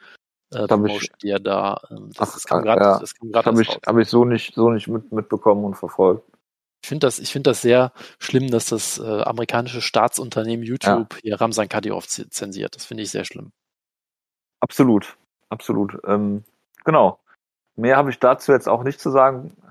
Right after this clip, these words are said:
Speaker 1: Äh, kommen wir am besten direkt zu U F C zweihundertsiebenundfünfzig. Conor gegen Dustin Poirier. Willst du mal anfangen?
Speaker 2: Ähm,
Speaker 1: Düt, düt, düt.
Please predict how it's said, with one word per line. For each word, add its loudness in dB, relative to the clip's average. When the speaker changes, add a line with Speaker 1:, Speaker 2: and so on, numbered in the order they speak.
Speaker 1:
Äh, -6
kommen -10
wir 4
am 0
besten -2
direkt -2
zu -6
U -2
F 0
C 0
zweihundertsiebenundfünfzig. 0
Conor 4
gegen 4
Dustin 0
Poirier. 0
Willst 0
du -2
mal 4
anfangen? -6
Speaker 2:
Ähm, 0
Speaker 1:
Düt, -8
düt, -2
düt. -4